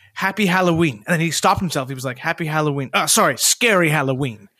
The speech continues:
And then he walked <laughs> away, kinda, like, beating himself up for,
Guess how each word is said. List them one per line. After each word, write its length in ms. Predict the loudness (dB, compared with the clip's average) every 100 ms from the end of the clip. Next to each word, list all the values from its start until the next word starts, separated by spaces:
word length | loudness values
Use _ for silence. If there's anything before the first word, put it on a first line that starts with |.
| _ _ _ _
And 120 | -6
then 60 | -2
he 80 | 0
walked 300 | 0 0 0
<laughs> 40 |
away, 380 | 2 2 0 0
kinda, 420 | -2 -2 -2 0
like, 280 | -2 -2 -10 -18 -20 -20 -20 -16 -12 -10 -10 -14 _ 0
beating 320 | 2 4 4
himself 420 | 4 2 2 2
up 220 | 0 0
for, 320 | -2 0 0